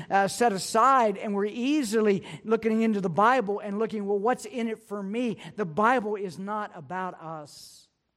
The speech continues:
Now, certainly the Bible points to Christ, who is, uh, our Savior, but you can't enter to the Bible and go to the Bible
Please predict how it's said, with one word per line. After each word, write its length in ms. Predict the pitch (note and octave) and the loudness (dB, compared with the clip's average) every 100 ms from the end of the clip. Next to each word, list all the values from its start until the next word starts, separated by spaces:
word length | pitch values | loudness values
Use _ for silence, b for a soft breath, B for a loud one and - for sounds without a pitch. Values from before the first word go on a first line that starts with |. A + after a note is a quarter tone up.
| _ _ _ _ _ _ _ _ - | _ _ _ _ _ _ _ _ -4
Now, 120 | F3+ | -4
certainly 400 | - A#3 B3 A3 | 4 6 6 2
the 100 | F#3+ | -4
Bible 420 | D3+ G3 G#3 F#3 | 2 2 2 0
points 440 | D#3+ - G3+ G3 - | -6 -6 -4 -4 -8
to 140 | F#3 | -10
Christ, 540 | - F#3+ A3 G#3 E3+ | -6 -2 2 0 -2
who 120 | G3 F#3 | -4 0
is, 340 | A#3 B3+ - B B | 0 -2 -8 B B
uh, 60 | - | -6
our 340 | F3 F3 F3 | -6 -4 -4
Savior, 640 | E3+ - A3 C#4 F3+ F3+ E3+ B B | -4 -2 0 0 -2 -4 -4 B B
but 240 | G#3 - G#3+ | 0 2 4
you 140 | C4+ | 4
can't 360 | - B3+ A3+ - | 6 4 4 2
enter 280 | A3+ G#3+ G#3 | 0 2 -2
to 140 | D3 | -2
the 100 | F3 | -2
Bible 580 | D3 F3 G#3 A3+ F3+ F#3+ | 0 2 6 4 2 -4
and 180 | F3+ D3+ | -4 0
go 160 | G3+ | 0
to 120 | G#3 D#3+ | 0 -4
the 120 | D#3+ | -6
Bible 580 | D3 F#3 G#3+ E3 E3 | 0 4 4 2 -2